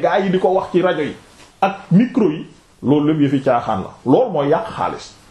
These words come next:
Voilà, loolu mooy pasar pasaree li nga xamante ne mooy xaalis. Loolu la ne borom bi bëgg ko ci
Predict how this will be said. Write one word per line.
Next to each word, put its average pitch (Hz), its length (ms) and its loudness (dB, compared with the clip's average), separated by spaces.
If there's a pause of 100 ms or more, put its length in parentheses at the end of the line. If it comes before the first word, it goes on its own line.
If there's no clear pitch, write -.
(720)
Voilà, 123 340 0
loolu 190 300 2
mooy 175 160 0
pasar 180 320 0
pasaree 139 400 0
li 143 80 2
nga 160 100 2
xamante 139 380 -2
ne 147 100 2
mooy 127 200 2
xaalis. - 560 -6
Loolu 165 220 4
la 160 200 2
ne 127 240 0
borom 143 340 2
bi 131 60 -2
bëgg 135 320 -2
ko 120 100 0
ci 127 120 -2